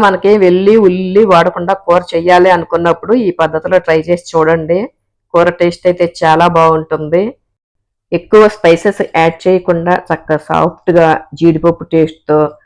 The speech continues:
చిన్నపిల్లలు కూడా చాలా ఇష్టంగా తింటారు. ఒకసారి తప్పకుండా ట్రై చేసి చూడండి. వీడియో నచ్చితే కనుక శివకుమారి వీడియోస్ ఛానల్ని లైక్ చేయండి, షేర్ చేయండి,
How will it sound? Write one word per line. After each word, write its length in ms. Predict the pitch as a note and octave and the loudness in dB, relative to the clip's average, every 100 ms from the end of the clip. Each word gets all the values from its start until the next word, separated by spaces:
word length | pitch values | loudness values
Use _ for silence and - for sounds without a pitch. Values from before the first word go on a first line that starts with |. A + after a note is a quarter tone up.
| _ _ _ - | _ _ _ -2
చిన్నపిల్లలు 520 | E3 E3+ F3 E3+ E3+ | -2 0 2 2 2
కూడా 160 | D#3+ D#3+ D#3+ | 0 -2 -4
చాలా 260 | D3+ D#3+ F3 | -4 0 0
ఇష్టంగా 380 | E3 - D#3+ D#3 D#3 | -2 -4 0 0 -2
తింటారు. 420 | C#3+ D3 D3 F#3 C4 _ _ _ _ D#3 | -4 -4 -2 -2 -4 _ _ _ _ -8
ఒకసారి 320 | - D#3+ D#3+ D#3+ | -2 -2 0 -4
తప్పకుండా 500 | D#3 - F3 E3+ F#3 | -6 -4 -2 0 0
ట్రై 120 | D#3 D#3 D#3+ | 2 0 0
చేసి 180 | E3 - | -4 -2
చూడండి. 480 | D3 C#3+ D#3 D3+ E3+ C4 _ _ _ - | -4 -2 -2 -2 -4 -4 _ _ _ 0
వీడియో 240 | F3+ F#3 F3+ | 2 4 2
నచ్చితే 300 | E3 - F3 E3+ | 0 -2 -2 0
కనుక 240 | D#3 C#3+ D3 C#3+ - _ | -2 -2 -2 -2 -6 _
శివకుమారి 460 | E3+ D#3+ E3+ E3+ E3+ D#3+ | -6 -4 -2 0 0 0
వీడియోస్ 340 | D#3 D#3+ D#3+ - | 0 0 -2 -4
ఛానల్ని 420 | C#3+ D3+ D3+ D3 D3 - | -6 -4 -6 -8 -8 -4
లైక్ 180 | D#3 D#3 - | -4 -4 -2
చేయండి, 340 | D#3+ D3+ D3+ D3+ | -2 -2 -4 -4
షేర్ 200 | D#3 D3+ D3+ | -2 -4 -2
చేయండి, 320 | D3 D3 D3 | -4 -4 -4